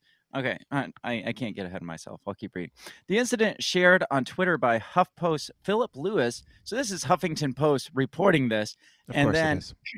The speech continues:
Speaker 1: Huffing-, Huffington Post is like, um, "The incident shared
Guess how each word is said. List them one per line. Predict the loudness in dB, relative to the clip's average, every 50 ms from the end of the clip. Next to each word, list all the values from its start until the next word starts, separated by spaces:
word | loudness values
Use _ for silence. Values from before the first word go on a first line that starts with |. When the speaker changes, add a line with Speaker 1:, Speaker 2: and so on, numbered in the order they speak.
| -16 _ _ _ _ _ 0
Speaker 1:
Huffing-, | 0 0 0 0 -2 -2 -4 -6 -8 -4
Huffington | 0 0 0 0 -2 -6 -4 -6 -6 -2
Post | 0 2 2 2 0 -2
is | -8 -6 -2 0
like, | 0 2 0 0 _ _ _ -20 -20 _ _ _ -2
um, | 0 2 2 2 2 2 0 -2 -4 -8 _ _ _ _ _ _ _
"The | -4 -2 -2
incident | -2 -2 -4 -4 -4 -4 -4
shared | -4 -4 -2 -2 0 2 2 2 2 0